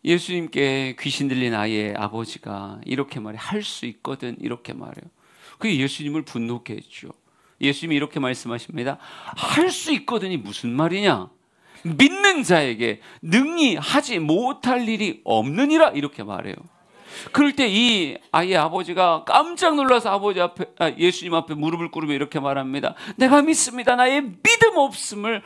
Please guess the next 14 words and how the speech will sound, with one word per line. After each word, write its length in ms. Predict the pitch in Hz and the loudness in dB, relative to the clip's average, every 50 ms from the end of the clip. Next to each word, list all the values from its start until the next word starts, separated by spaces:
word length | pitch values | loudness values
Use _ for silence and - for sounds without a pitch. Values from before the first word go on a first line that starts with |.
| - - _ | -14 -20 _
도와주세요." 540 | - 214 214 240 240 240 233 220 - - - | -8 -2 -2 -2 -2 -2 -6 -8 -8 -4 -4
이렇게 280 | 151 - - - - 107 | -4 -6 -6 -8 -12 -12
말해요. 300 | - - - - - - - 165 _ _ _ _ _ _ _ _ - | -12 -12 -12 -12 -14 -16 -18 -20 _ _ _ _ _ _ _ _ -4
여러분, 340 | 208 220 233 226 240 202 - - - - - - - | -2 -2 0 0 -2 -6 -10 -14 -18 -18 -16 -14 -6
"할 260 | - - - 403 381 370 | -2 2 4 4 4 4
수 240 | - - - 370 370 | 0 -4 0 0 0
있거든이라고" 800 | 302 - - 330 349 339 311 320 285 269 254 247 233 208 208 208 | 0 0 6 6 6 6 6 4 4 6 6 6 4 4 2 0
하는 500 | 190 185 202 240 269 269 220 160 - _ _ _ _ - _ - | 0 0 2 4 4 4 2 0 -6 _ _ _ _ -20 _ -6
퀘스천 440 | - - 339 302 - - 294 311 285 | 0 0 0 0 2 2 2 2 4
마크가 400 | 262 220 208 - 208 185 208 - - | 2 2 0 0 -2 0 0 0 0
있는 280 | 156 151 160 175 170 | -2 -2 -2 -2 -2
사람은요, 680 | 151 - 151 139 139 143 143 143 143 151 170 196 - - - _ - - _ _ - | -2 -4 -4 -4 -4 -4 -6 -6 -8 -8 -10 -10 -12 -12 -14 _ -20 -20 _ _ -10
기도하지 480 | - - 277 - 285 277 269 269 - | -6 -6 -4 -2 0 0 0 0 -2
않는다니까요. 880 | 233 190 165 185 190 185 180 170 143 135 - _ - - - - - | -6 -6 -6 -8 -8 -6 -6 -8 -8 -8 -12 _ -12 -14 -12 -12 -14